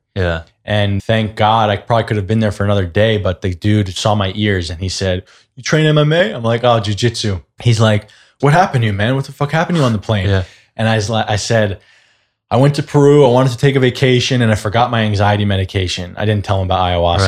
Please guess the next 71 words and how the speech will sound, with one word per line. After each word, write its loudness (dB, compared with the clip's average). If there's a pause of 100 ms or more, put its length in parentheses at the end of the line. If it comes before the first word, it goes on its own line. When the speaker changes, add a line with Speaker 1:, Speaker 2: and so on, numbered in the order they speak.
(120)
Speaker 1:
Right. -6
Speaker 2:
you -8
know, -4
"I -4
forgot 0
my 2
anxiety 0
medication." -8
He -18
goes, -8
"Oh 0
man, 0
I'm -4
sorry -2
to -2
hear 0
that." -6 (200)
"All 6
right, 4
you're 4
good. 4
You 2
look 2
like 4
a 0
good 0
guy. -2
Go 4
ahead. -2
You're, -2
you're -2
good -2
to -6
go," -6
Speaker 1:
Yeah. 0
Speaker 2:
you 2
know? 0 (120)
And -4
I, 0
and -2
I, 0
and -4
that's -2
when -8
I -4
went -2
straight -4
to -8
the -2
hospital. -4
I -6
called 0
Speaker 1:
Yeah. -2
Speaker 2:
my -2
dad -2
and -8
I -10
said, -8
"Dad, -2 (440)
I'm -4
scared -2
I'm -4
gonna -8
kill -10
myself. -10
We -14
gotta -6
go -8
to -12
the -16
hospital." -18